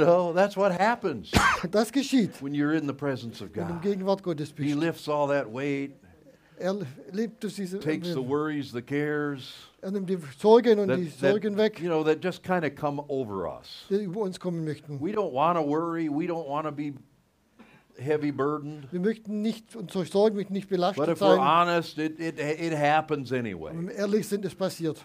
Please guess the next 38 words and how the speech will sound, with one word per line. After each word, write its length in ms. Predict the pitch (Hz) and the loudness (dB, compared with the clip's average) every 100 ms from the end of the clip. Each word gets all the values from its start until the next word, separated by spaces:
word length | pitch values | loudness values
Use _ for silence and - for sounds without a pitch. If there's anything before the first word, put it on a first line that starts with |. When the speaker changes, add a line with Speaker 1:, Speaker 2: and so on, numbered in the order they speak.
| 123 | -6
Speaker 1:
But 140 | 131 | -2
then 220 | 147 151 | 0 0
we 100 | 147 | 0
come 300 | 143 147 139 | 0 -2 0
into 260 | 135 131 120 | -2 -4 -4
God's 360 | 117 117 107 - | 0 0 0 -6
house. 220 | 85 73 | -8 -8
Speaker 2:
Dann 100 | 170 | -4
kommen 260 | 202 208 139 | -2 0 -2
wir 80 | 147 | -6
ins 140 | 165 | -4
Haus 200 | 190 190 | 0 0
Gottes. 460 | 185 180 196 196 - - | 0 0 0 -2 -6 -2
Speaker 1:
And, 200 | 127 131 | -2 0
and 220 | 127 123 | -2 -2
we 100 | 127 | -4
can 220 | 127 117 | -4 -4
just, 300 | 110 117 - - _ _ | -4 -4 -6 -18 _ _
we're 200 | 123 117 120 | -4 -2 0
reminded, 640 | 123 123 127 117 107 95 | 0 2 2 0 -4 -8
just 200 | 107 - 101 _ _ _ - | -10 -12 -18 _ _ _ 0
give 200 | 135 131 | 0 2
it 120 | - | -2
to 80 | 101 | -6
Him. 260 | 87 82 69 58 | -6 -8 -12 -16
Speaker 2:
Und 180 | - 185 | -10 -4
wir 80 | 202 | -4
sind 180 | 214 208 | -4 -4
erinnert, 320 | 170 208 196 | -2 -2 -2
es 60 | 214 | -6
einfach 300 | 196 185 185 | -8 -6 -6
ihm 220 | 170 170 | -6 -8
zu 120 | 160 | -6
geben. 380 | 143 143 139 127 - - | -2 -2 -2 -10 -16 -6
Speaker 1:
And 380 | 120 107 107 113 | -2 -2 -2 -6
it, 60 | 123 110 | -2 -2
it, 280 | 110 110 - | -2 -8 -8
it, 200 | 113 | -8